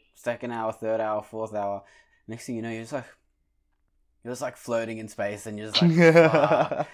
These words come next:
Speaker 1: And the thing is, because it's edibles, um, smoke, you know, usually the effects don't last as long, maybe a few hours max. With edibles, they can continue until the next day.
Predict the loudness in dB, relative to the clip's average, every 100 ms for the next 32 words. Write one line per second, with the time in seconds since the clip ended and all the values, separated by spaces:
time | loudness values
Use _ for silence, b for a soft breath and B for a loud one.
0 | -18 -8 -4 -2 -2 0 0 -2 -2 -2
1 | -2 -6 -4 -2 -2 -2 -4 -6 -10 -8
2 | -6 -6 -8 -14 _ -20 -20 -10 -6 -4
3 | -4 -10 _ -10 -8 -6 -6 -6 -8 -10
4 | -8 -6 -6 -10 -12 -14 -12 -12 -14 -16
5 | -16 -14 -14 -14 -18 -20 -16 -14 -14 -16
6 | _ _ -14 -10 -8 -10 -12 -14 -14 -14
7 | -16 -16 -18 -20 _ _ _ _ -10 -6
8 | -4 -4 -4 -6 -4 -4 -4 -6 -8 -10
9 | -8 -8 -8 -10 -12 -12 -14 -18 -20 -20
10 | -20